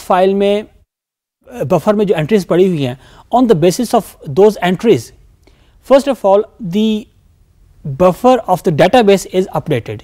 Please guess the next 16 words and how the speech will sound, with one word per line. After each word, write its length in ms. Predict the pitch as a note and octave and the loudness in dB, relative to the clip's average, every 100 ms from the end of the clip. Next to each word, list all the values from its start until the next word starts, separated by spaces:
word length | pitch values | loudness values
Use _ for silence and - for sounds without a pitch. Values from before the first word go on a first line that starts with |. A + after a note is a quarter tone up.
| - | -4
यानी 220 | F#3+ G#3 - _ - | -2 -2 -6 _ -14
वो 540 | C#3 C3+ G3 A#3 B3 A#3+ - D3 | -10 0 4 6 4 2 -4 -8
पर्टिकुलर 560 | G3+ - G3+ G3+ G#3 G3+ - _ _ _ _ D4+ - | -8 -4 -2 2 2 2 -4 _ _ _ _ -12 0
प्लेसेस 440 | F#3 D3+ A3+ E3 C3+ | 0 2 0 -2 0
रैम 220 | C#3+ D#3+ | 0 0
में 200 | E3 F3 | 0 -2
कि 140 | F#3 | -2
जो 180 | D#3+ F3 | 2 2
कि 140 | E3+ F#3 | 2 -2
उन 300 | - A3 A#3+ - | -2 -2 -2 -6
जगहों 300 | D#3+ F3 F#3+ | -2 2 2
को 140 | G3 F#3+ | 2 0
रिप्रेजेंट 460 | E3 D#3+ F3 G3 | 0 -2 -2 0
कर 120 | F3+ C#3+ | 0 0
रही 160 | C#3+ | -2
हैं 100 | C#3 | -6